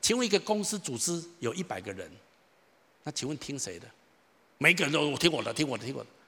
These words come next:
那这个公司还要 run 吗？家庭是一个团队，大家彼此要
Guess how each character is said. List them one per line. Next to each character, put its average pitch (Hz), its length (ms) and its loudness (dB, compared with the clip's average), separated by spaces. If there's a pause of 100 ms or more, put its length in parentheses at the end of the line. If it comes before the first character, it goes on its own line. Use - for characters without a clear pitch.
(100)
那 185 80 -4
这 185 80 0
个 185 60 2
公 180 180 -4
司 160 120 0
还 151 60 4
要 160 120 2
run 165 160 0
吗？ 156 160 -8 (1040)
家 208 220 2
庭 139 200 -4
是 180 120 2
一 - 20 -2
个 139 80 -4
团 110 300 -6
队， 123 180 -12 (1300)
大 202 120 4
家 196 120 4
彼 190 280 2
此 131 220 0
要 143 220 0